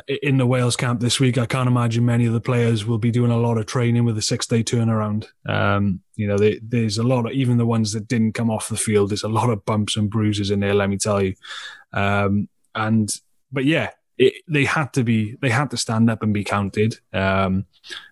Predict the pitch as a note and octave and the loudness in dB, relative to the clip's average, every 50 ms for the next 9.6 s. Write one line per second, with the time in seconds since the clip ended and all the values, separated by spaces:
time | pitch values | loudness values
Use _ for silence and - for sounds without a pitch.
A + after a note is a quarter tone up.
0 | _ _ - - A#2 A#2+ A#2 D3 F3+ E3 C3 A#2 G#2+ F#2 F2+ G2 G#2 - B2+ A#2 | _ _ -6 -2 0 0 2 2 0 0 0 -2 -2 -2 -2 -2 -2 0 0 0
1 | - - - - A#2+ A#2 A2+ - B2 A#2 B2 A#2+ A#2+ B2 B2 A#2+ - - - G#2 | 0 0 -2 -2 0 0 0 0 0 0 0 2 2 0 0 -2 -4 -6 -10 -8
2 | A2+ A2+ D3 B2+ G2+ F#2 - - _ _ - G#2 G2 G2 G2 G2 F#2+ F#2+ G2 G2 | -4 0 0 0 0 -2 -6 -14 _ _ -2 0 0 2 2 2 2 2 0 0
3 | - _ - - - - - - - - - G2+ G#2+ A#2+ B2 B2 A#2+ A2+ A2 A2+ | -2 _ -14 -14 -14 -14 -14 -16 -14 -10 -6 -4 0 0 2 2 2 2 0 0
4 | A2 A2 A2 A2 A2+ A2 G#2+ G#2 G2+ F#2+ - A2 G#2+ G#2 G#2 G2+ G2+ A2 - _ | 0 0 0 0 0 0 -2 -2 -2 -2 -2 0 0 0 0 -2 -2 -4 -8 _
5 | _ - - - - _ _ _ _ - - F#2+ F#2 F#2 F#2 F#2 F#2 F2+ - - | _ -20 -20 -20 -20 _ _ _ _ -6 -2 -2 0 0 0 0 -2 -4 -4 -4
6 | - - G#2+ G2+ G2+ G2 G2 F#2+ F#2+ D#2 D#2 - - - - A2+ - C3 A2 G#2 | -2 0 2 2 2 2 2 0 -2 -4 -6 -10 -8 -8 -6 -2 0 0 0 0
7 | - A2+ G#2+ G2+ G2+ G#2 G#2+ G#2+ A2 A2+ A2+ - - _ _ _ A2 G#2 G2 F2 | 0 -2 0 0 0 0 0 0 0 0 -2 -4 -8 _ _ _ 0 0 0 0
8 | - A#2 A#2+ G#2+ - - G#2+ - - A#2 G#2 G2+ G2 - B2 A2+ G#2 G#2 G#2+ A2 | -2 -2 -2 -2 -2 -4 -2 0 0 0 0 -2 -2 -2 0 0 0 0 0 -2
9 | A2 A2+ A2 A2 A2+ A2 A2 A2 A2 G#2+ G#2 G#2 - | 0 0 0 0 0 0 0 -2 -2 -2 -2 -4 -8